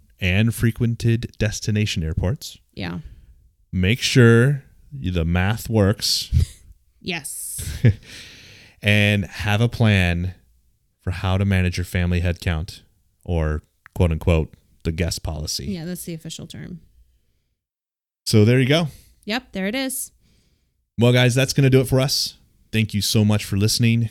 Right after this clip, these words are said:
Speaker 1: Click, share, like, download, and subscribe, or do all the things that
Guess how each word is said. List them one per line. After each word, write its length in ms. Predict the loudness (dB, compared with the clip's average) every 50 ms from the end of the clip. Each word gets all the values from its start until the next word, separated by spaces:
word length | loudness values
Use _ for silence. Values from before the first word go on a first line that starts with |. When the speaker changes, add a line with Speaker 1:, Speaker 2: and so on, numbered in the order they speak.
| -8 -6
Speaker 1:
Click, 240 | -2 -2 -2 -2 -2
share, 360 | -2 2 4 4 6 6 4
like, 320 | 4 4 2 0 0 -2 0
download, 420 | 0 2 2 2 2 2 2 2 0
and 140 | 0 0 -2
subscribe, 720 | -2 -4 -4 -4 -4 -2 0 0 2 2 2 0 0 0
or 100 | 0 -2
do 240 | 0 0 2 4 4
all 120 | 6 6
the 100 | 4 4
things 440 | 4 4 4 4 4 4 2 0 -2
that 260 | -2 -2 -2 -4 _